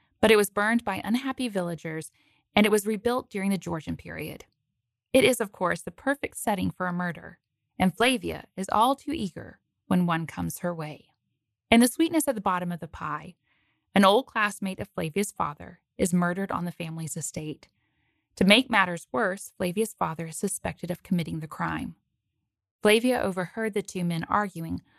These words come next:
on the night the man was murdered. As Flavia sets out to clear her father's name, she discovers long-held secrets of her father's past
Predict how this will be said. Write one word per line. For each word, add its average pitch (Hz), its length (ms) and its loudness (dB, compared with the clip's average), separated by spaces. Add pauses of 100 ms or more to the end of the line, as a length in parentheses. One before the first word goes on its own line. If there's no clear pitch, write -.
(220)
on 190 140 6
the 190 80 4
night 170 320 0
the 170 60 -8
man 156 200 -4
was 160 180 -10
murdered. 160 460 -8 (800)
As 196 140 4
Flavia 311 340 4
sets - 280 -2
out 202 180 0
to 190 60 -14
clear 185 240 -6
her 180 120 -4
father's 165 440 -8
name, 165 380 0 (420)
she - 140 0
discovers 208 540 2
long-held 226 540 2
secrets - 400 -8
of 170 80 -20
her 170 100 -2
father's 170 420 -4
past 165 500 -10